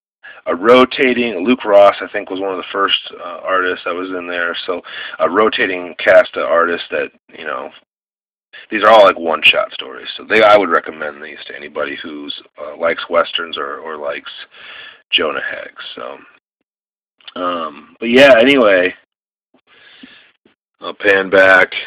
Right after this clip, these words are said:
It's my, my little tiny shelf in my dark little corner of my closet. I said Batman Dominates, the top row. And I got some of my Garth Ennis and hardcovers in the second row.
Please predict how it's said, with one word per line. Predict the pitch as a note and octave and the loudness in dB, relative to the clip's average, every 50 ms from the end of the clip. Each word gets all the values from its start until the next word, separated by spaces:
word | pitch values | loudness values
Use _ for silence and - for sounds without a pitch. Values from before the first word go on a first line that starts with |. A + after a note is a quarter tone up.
| - - | -12 -14
It's | - - - - | -14 -12 -6 0
my, | A2 G#2+ G#2+ G#2 G2+ F#2+ F#2+ F#2 - - - | 4 6 6 6 8 6 6 4 2 -2 -6
my | - A2+ G#2 G2+ | -2 0 2 4
little | F#2+ G2+ A2+ C3 B2+ C3 B2+ | 4 6 6 8 8 6 6
tiny | - - C3+ B2+ B2+ A#2+ | 4 4 6 6 8 8
shelf | A2+ - - B2 A#2 A#2 A#2 A2+ A2 - - - - - - - - - - _ _ _ _ _ _ - - - _ - | 8 8 8 8 8 8 8 6 6 4 0 -8 -10 -10 -10 -12 -12 -14 -16 _ _ _ _ _ _ -20 -20 -14 _ -6
in | G#2 G2 | -2 0
my | F#2+ F2+ F2 | 2 2 4
dark | E2 D2+ G2+ G2+ G#2 G2+ - - | 4 4 4 4 4 4 2 2
little | G#2+ G#2+ G#2 G2 | 2 4 4 2
corner | - - - G#2 G2+ G2+ G#2 G2+ | 0 -2 0 0 2 4 4 2
of | F#2 F2 | 2 2
my | G2+ G2 F#2 | 0 -2 -2
closet. | - - - F#2 F2+ F2 F2 E2 F2 F2+ E2+ - _ _ _ _ _ _ _ _ _ _ _ _ _ _ _ _ _ _ _ - - - _ _ _ _ _ - | -2 -4 -2 0 2 2 2 0 -2 -4 -6 -6 _ _ _ _ _ _ _ _ _ _ _ _ _ _ _ _ _ _ _ -20 -20 -20 _ _ _ _ _ -18
I | F#2 D#2+ - | -18 -10 -8
said | - D#2+ D2 D2 | -6 -6 -2 2
Batman | F2 F2+ F2+ F2 F2 F#2+ F#2+ F#2 F#2 F2 | 4 4 4 4 2 2 0 0 0 2
Dominates, | E2 F#2 F2+ F2+ F2+ F#2 F#2 F2+ F2+ F#2 F2 - | 4 4 6 6 6 4 4 2 2 2 0 -2
the | - - | -8 -4
top | - G#2 G2 F#2+ F#2 - - | 0 2 4 4 4 2 2
row. | F#2+ F2+ F2 F2 F2 E2+ E2+ E2+ E2 - - _ _ _ _ _ _ _ _ - - - - - _ _ _ | 2 4 4 4 4 2 2 0 -2 -6 -14 _ _ _ _ _ _ _ _ -20 -20 -20 -20 -20 _ _ _
And | F#2 F2 | -8 -6
I | E2 | -2
got | D2+ F2 F2 E2+ - - | 0 0 0 0 -2 -4
some | - F#2+ | -6 -4
of | F#2 F2 | -4 -4
my | F2 F2 F2 F2 F2 F2 E2+ D#2+ | -2 -2 -2 0 0 -2 -2 -2
Garth | - F#2 F2+ F#2 F2+ - - | 0 2 2 2 2 0 -2
Ennis | F#2+ F#2 F#2 F#2 F2+ - - | -4 -4 -4 -4 -6 -6 -8
and | F#2+ E2+ | -8 -6
hardcovers | F2 F#2 F#2 F#2 F2 - - F#2+ F2+ E2+ F2 F2 E2 F#2+ | -2 -2 0 0 -2 -2 -2 -2 -2 -2 -2 -4 -4 -6
in | F#2 | -10
the | F2 D#2+ - | -12 -8 -6
second | - F2+ E2 - E2+ D2+ | -4 -4 -4 -4 -8 -8
row. | D2 D#2+ E2 E2 E2 D#2+ E2 D#2+ | -6 -4 -4 -4 -4 -4 -6 -10